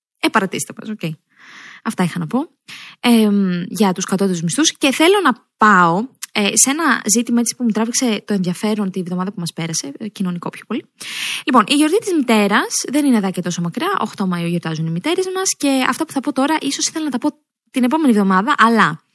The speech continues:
μου έδωσε μια πολύ καλή πάσα η Σμαράγδα Καρύδη και δεν μπορούσα να πω όχι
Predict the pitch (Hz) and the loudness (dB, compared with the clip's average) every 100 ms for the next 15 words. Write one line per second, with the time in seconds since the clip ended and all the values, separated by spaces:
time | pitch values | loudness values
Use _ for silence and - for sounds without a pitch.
0 | - - - - 247 339 359 302 320 302 | -14 -12 -12 2 4 4 2 0 2 2
1 | 302 294 285 - 170 - 180 165 226 220 | 2 0 4 6 6 6 4 2 0 2
2 | 208 247 285 277 208 180 165 147 156 240 | 2 2 0 -2 0 0 0 -2 -4 -2
3 | 247 262 226 214 - 196 175 170 139 _ | -2 0 2 0 -2 -4 -2 -2 -2 _
4 | _ - 147 - 247 339 - | _ -8 -6 -4 -4 -4 -8